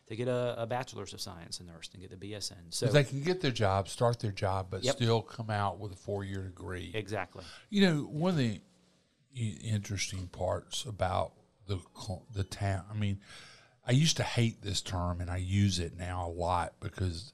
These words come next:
Speaker 2: I think it describes what it is, but the town and gown
Speaker 1: Town and gown,
Speaker 2: relation-,
Speaker 1: yeah.
Speaker 2: relationship that you see between C S U and the city of Columbus is largely philanthropic and has been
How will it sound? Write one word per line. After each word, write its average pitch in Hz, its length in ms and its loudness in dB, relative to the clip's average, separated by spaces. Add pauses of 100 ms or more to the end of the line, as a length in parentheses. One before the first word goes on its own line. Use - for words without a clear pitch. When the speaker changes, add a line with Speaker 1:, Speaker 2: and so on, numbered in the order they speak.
(140)
Speaker 2:
I 92 80 0
think 98 320 -2
it - 120 -10
describes 92 600 -2
what 92 140 -6
it 90 60 -6
is, 87 160 -6
but - 180 -4
the 107 80 0
town 127 400 0
and 117 160 -4
gown 92 300 -2
Speaker 1:
Town 87 120 -6
and - 20 -4
gown, - 0 -
Speaker 2:
relation-, 95 540 -4
Speaker 1:
yeah. - 520 -4
Speaker 2:
relationship 98 800 4
that 95 200 -4
you 98 80 0
see 98 280 0
between 90 420 -4
C 95 240 -4
S 92 280 -4
U 87 320 -6 (400)
and 98 140 -6
the 90 60 -4
city 92 360 -2
of 85 120 -10
Columbus 87 640 -10 (720)
is 107 340 0 (520)
largely 123 680 6
philanthropic 92 1040 0
and 82 140 -6
has 92 300 -2
been 87 380 -12